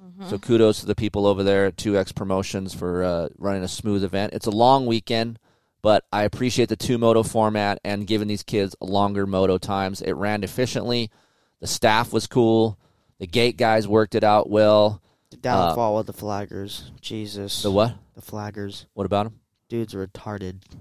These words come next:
Speaker 2: Oh, the, the guys watering?
Speaker 3: Yeah, the flaggers slash the dudes watering.
Speaker 2: Uh, it's tough to get a guy that knows how to water, dude.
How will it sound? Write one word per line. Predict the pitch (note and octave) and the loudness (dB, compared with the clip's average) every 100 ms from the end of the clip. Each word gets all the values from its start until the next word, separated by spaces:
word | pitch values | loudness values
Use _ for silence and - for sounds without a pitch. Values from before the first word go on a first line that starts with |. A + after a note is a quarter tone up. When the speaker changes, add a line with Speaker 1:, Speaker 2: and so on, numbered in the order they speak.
| - _ _ _ _ _ _ _ - | -20 _ _ _ _ _ _ _ -2
Speaker 2:
Oh, | A2+ G2+ F2+ | 4 4 4
the, | F2 - | -2 -4
the | G#2+ | 0
guys | G#2+ F2 | 0 2
watering? | G2 A#2+ F3+ G#3+ _ _ _ _ | 2 4 0 -8 _ _ _ _
Speaker 3:
Yeah, | B2 A#2+ | -4 -2
the | G#2 A2+ | -2 -6
flaggers | B2+ A#2+ A#2 A#2 A2 | 0 0 0 -2 -2
slash | - A2+ A2+ | -2 -2 -2
the | - G#2+ | -8 -4
dudes | A2 G#2+ | -4 -4
watering. | A2 G#2+ A2 G#2+ A2+ - _ _ _ _ _ _ _ | -4 -4 -6 -8 -10 -16 _ _ _ _ _ _ _
Speaker 2:
Uh, | B2 B2 A#2+ - - - | 2 4 4 0 -10 -4
it's | D3+ - | -4 -2
tough | - B2+ - | 0 0 0
to | |
get | G#2 F#2 | -4 -4
a | |
guy | F2 D#2+ | -2 -4
that | C2+ | -4
knows | E2+ D#2+ | -6 -6
how | D2+ | -8
to | |
water, | C2+ B1+ A#1 | -8 -10 -6
dude. | - G#1 | -8 -8